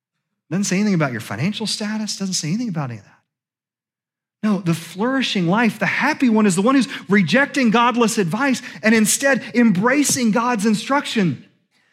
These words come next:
He's delighting in it. Not only is he delighting in it, the second thing you see there is that we're dwelling in God's instruction.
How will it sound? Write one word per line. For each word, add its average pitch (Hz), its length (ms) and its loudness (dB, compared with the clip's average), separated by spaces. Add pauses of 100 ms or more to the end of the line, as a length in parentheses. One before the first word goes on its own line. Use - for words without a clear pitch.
(160)
He's 269 260 4
delighting 247 540 4
in 226 80 4
it. 170 100 2
Not 233 160 2
only 277 140 2
is 190 80 2
he 190 80 2
delighting 220 400 2
in 185 60 2
it, 170 80 -2
the 170 80 -4
second 269 280 -8
thing 196 100 -2
you 160 100 0
see 175 140 -4
there 165 160 2
is 160 200 -4 (220)
that 160 100 -12
we're 147 80 -2
dwelling 135 680 -4
in 104 140 -14
God's 95 320 -20
instruction. - 520 -20